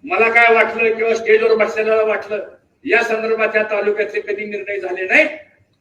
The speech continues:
या तालुक्यातले राजकीय निर्णय, मी जबाबदारीने सांगतो, कुणाला तर व्यक्तिगत स्वार्थाकरता बघून निर्णय झाले नाही, तर या इंदापूर तालुक्याचा सर्वांगीण विकासाकरता हे निर्णय झालेले आहेत. हा इंदापूर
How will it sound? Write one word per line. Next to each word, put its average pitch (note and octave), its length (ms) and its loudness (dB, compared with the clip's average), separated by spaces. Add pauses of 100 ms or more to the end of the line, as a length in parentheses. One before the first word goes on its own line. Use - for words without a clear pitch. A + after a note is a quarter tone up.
या B3+ 200 4
तालुक्यातले A3 640 2
राजकीय E4+ 440 4
निर्णय, C#4 520 0 (360)
मी F3+ 80 -12
जबाबदारीने G#3 600 -2
सांगतो, - 560 -12 (420)
कुणाला A3 300 -4
तर G#3+ 100 -2
व्यक्तिगत G#3+ 420 -2
स्वार्थाकरता G3+ 760 -6
बघून F#3+ 260 -8
निर्णय F#3+ 320 -8
झाले F3+ 260 -2
नाही, A#3+ 360 0 (400)
तर F3 60 0
या G3+ 220 2
इंदापूर G#3+ 440 2
तालुक्याचा G#3+ 600 0
सर्वांगीण B3 640 2
विकासाकरता D4+ 840 4 (720)
हे D#4+ 280 6
निर्णय C#4 320 4
झालेले A#3+ 380 2
आहेत. G3+ 160 2 (400)
हा G#3 120 0
इंदापूर A3 480 -4